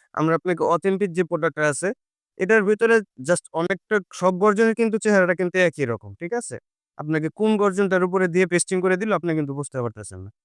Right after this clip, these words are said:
আমাদের থেকে আপনারা যখন যে বোর্ডটা নিবেন, ইনশাল্লাহ সবসময় অথেন্টিক বোর্ডটাই পাবেন। এগুলো হচ্ছে অ্যাক্রিলিক বোর্ড। আর এটা কিন্তু এজিং করার পরে, চারপাশে যখন আপনি এজিং করবেন,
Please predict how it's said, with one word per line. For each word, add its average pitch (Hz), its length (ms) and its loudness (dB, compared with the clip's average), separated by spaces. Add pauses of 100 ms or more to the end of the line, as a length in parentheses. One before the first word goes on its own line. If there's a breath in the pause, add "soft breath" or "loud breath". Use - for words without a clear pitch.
(400)
আমাদের 147 320 0
থেকে 160 200 -2
আপনারা 170 260 2
যখন 170 240 0 (140)
যে 151 160 0
বোর্ডটা 151 340 -2
নিবেন, 175 280 2 (420)
ইনশাল্লাহ 156 460 -2
সবসময় 160 300 -6
অথেন্টিক 160 420 -2
বোর্ডটাই 131 340 -4
পাবেন। 104 240 -4 (120)
এগুলো 151 260 0
হচ্ছে 170 200 -2
অ্যাক্রিলিক 160 480 0
বোর্ড। 139 220 -2 (960)
আর 123 200 -2 (100)
এটা 165 240 -2
কিন্তু 202 280 0
এজিং 196 380 2
করার 220 280 2
পরে, 226 280 0
চারপাশে 151 520 -6
যখন 165 260 -6
আপনি 165 200 -4 (160)
এজিং 156 260 0
করবেন, 156 320 0